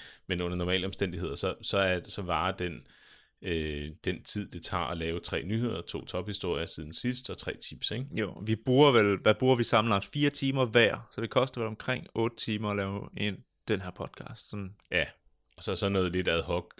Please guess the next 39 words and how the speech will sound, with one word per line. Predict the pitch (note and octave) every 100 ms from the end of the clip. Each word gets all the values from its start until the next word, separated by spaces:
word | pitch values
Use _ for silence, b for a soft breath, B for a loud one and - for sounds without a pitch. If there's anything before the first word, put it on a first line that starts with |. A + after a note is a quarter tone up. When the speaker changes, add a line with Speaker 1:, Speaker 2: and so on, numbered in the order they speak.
| -
Speaker 1:
ad | F2
hoc | F#2 E2+
tid | - F2+ D#2
også, | D2 D2+ D2+ F#2
ikke? | F#2 G2 G2+ F2 E2
Øh, | D#2 b b b b -
i |
løbet | F2 E2 E2
af |
ugen, | E2 E2+
hvor | F2
man | D#2+
lige | D#2+ D#2+
skriver | - E2 D#2
lidt | D#2 D#2
ind | D2+ C#2
i, | D2+ D2 - E2
i | D#2
vores, | D2+ D2+ -
øh, | - - - -
dokumenter | E2 D2+ D#2 -
og | -
sådan | -
noget, | G1+
når | G1+
der | -
Speaker 2:
Jo, | D3
Speaker 1:
kommer | C#3+ -
en | -
spændende | - E2
Speaker 2:
jamen | B2+
det, | B2
Speaker 1:
nyhed, | E2+ D#2+
ikke? | F#2+
Speaker 2:
det | A#2+
er | B2+
det, | C3
jeg | A#2+
mener. | A#2 G#2+